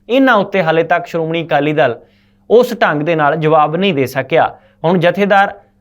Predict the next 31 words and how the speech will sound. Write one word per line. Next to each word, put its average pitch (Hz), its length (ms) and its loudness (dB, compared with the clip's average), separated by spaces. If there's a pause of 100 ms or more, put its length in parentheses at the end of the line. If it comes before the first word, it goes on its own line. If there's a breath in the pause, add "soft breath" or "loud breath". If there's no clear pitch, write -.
(400)
ਗਿਆਨੀ 196 260 2
ਰਘਬੀਰ 196 340 0
ਸਿੰਘ 214 220 -2
ਦਾ 208 140 2
ਇਹ 208 80 0
ਕਹਿਣਾ 202 360 0 (260)
ਕਿ 196 80 0
ਸ਼੍ਰੋਮਣੀ 208 560 0
ਕਮੇਟੀ 214 440 -2
ਤੋਂ 202 120 -2
ਹੀ 202 40 0
ਮੈਨੂੰ 190 220 -2
ਪਤਾ 170 260 0
ਲੱਗਿਆ 160 340 2
ਹੈ 180 80 2
ਕਿ 170 180 -6
ਸਾਡੇ 165 360 0
ਜਿਹੜੇ 175 200 0
ਦਿੱਤੇ 156 320 -2
ਗਏ 170 140 0
ਜਥੇਦਾਰ 160 640 0
ਅਕਾਲ 170 260 0
ਤਖਤ 175 180 -8
ਸਾਹਿਬ 165 300 0
ਤੋਂ 165 120 -2
ਹੁਕਮ 156 320 0
ਨੇ, 139 180 -2 (520 soft breath)
ਉਹ 254 140 6
ਸਿਰਫ 202 220 0
ਤੇ 190 160 -2
ਸਿਰਫ 165 320 -4